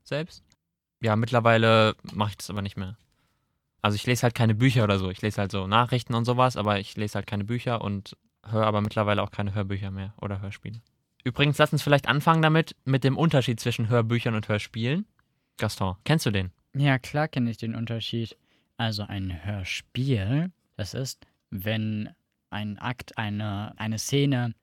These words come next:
Speaker 2: audiell dargestellt wird und ein Hörbuch ist, wenn jemand ein Buch vorliest,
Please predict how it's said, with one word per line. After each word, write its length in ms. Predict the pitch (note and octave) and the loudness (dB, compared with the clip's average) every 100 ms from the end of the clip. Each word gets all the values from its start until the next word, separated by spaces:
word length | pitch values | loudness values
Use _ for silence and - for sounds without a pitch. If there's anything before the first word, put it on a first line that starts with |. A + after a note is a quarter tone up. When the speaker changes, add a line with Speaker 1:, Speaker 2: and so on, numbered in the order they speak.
| _ _ | _ _
Speaker 2:
audiell 580 | G2+ A#2 A2+ A2+ A#2 A#2 | -4 -2 0 0 0 0
dargestellt 800 | A#2 A2+ A#2 A2 - G#2 G#2 - | 0 -2 -2 -6 -6 -6 -6 -6
wird 360 | A#2 B2+ F3 - _ _ _ | -4 -2 -2 -6 _ _ _
und 140 | C3+ B2+ | -6 -4
ein 260 | A2 G2 | -4 -4
Hörbuch 680 | G#2 G#2 G#2 C3+ E3 E3 G3 - - | -6 -6 -4 0 2 0 -4 -14 -10
ist, 240 | A2+ - | -8 -6
wenn 220 | A#2 G#2 G2 | -4 -4 0
jemand 580 | A2+ C#3 A2 G#2+ C3 - _ _ _ _ | 2 4 2 0 -2 -4 _ _ _ _
ein 540 | A2+ G2+ G2 F#2 G2+ G#2+ | -6 -4 -4 -6 -10 -4
Buch 380 | B2 C#3+ - - | -2 -2 -4 -12
vorliest, 800 | - B2+ D3 A2 B2 D#3 - | -2 2 2 2 -2 -4 -8